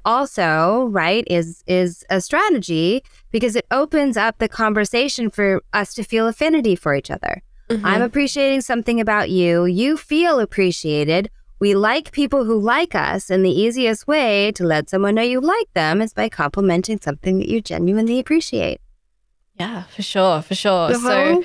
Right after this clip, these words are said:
Speaker 2: it's a difficult one for sure for people to do, but it's like you said earlier, it's building that muscle memory, um, so that when you have to do it in a pickle, um, it's becomes easier 'cause you've already done it before.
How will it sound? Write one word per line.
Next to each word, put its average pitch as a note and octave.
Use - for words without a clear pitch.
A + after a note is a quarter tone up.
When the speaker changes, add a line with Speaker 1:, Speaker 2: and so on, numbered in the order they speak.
Speaker 2:
it's B3+
a A#3+
difficult C4+
one F#3
for G3
sure F#3+
for -
people G3+
to F#3+
do, F#3+
but G3
it's -
like G#3
you G#3+
said F#3+
earlier, G3
it's -
building F3+
that F#3+
muscle F#3+
memory, F3+
um, F#3+
so G3+
that F#3+
when G3
you F#3+
have G#3
to G3+
do G3
it E3+
in G3
a F3+
pickle, F#3+
um, F#3
it's -
becomes F#3
easier G3+
'cause G3+
you've G3
already F#3
done F#3
it -
before. -